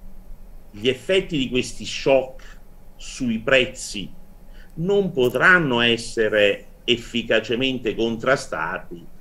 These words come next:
da aumenti di, eh, venticinque punti base o anche di cento punti base da parte delle banche centrali. Qui, eh, stiamo entrando in una fase di riconversione massiccia,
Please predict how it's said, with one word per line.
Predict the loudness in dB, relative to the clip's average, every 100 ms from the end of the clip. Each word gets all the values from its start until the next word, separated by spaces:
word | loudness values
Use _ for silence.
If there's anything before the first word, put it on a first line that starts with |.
| -18 -18 -18
da | -14 2 6 8 6 4 -6 -20 -18 -20 -18 -18 -16 -16 -8 0
aumenti | 2 4 4 4 0 -4
di, | -4 -4 -4 -8
eh, | -12 -4 -2
venticinque | -2 -4 -6 -8 -6 -2 -2
punti | -2 -8 -8 -4
base | 4 6 6 4 -2 -2 -2
o | 0
anche | 0 0 -6 -8
di | -6 -6 -8 -8
cento | 0 2 2 -4 -6
punti | -8 -10 -12 -16
base | -14 -14 -12
da | -10
parte | -10 -10 -12
delle | -12
banche | -10 -12 -12 -14
centrali. | -14 -16 -16 -14 -14 -14 -4
Qui, | 4 4 2 -8 -10 -4
eh, | -2 0
stiamo | 4 4
entrando | 4 2 0 0 -2 2 2 2 -2 -10 -12 -12 -4
in | 0 2 2 2 0 0
una | 0 2 4 4
fase | 4 4 4 2 0 -4 -4
di | -6 -4 -4 -2
riconversione | 0 0 2 2 4 4 2 0 2 2 0
massiccia, | -4 0 0 0 -4 -6 -8 -10 -8 -6 -6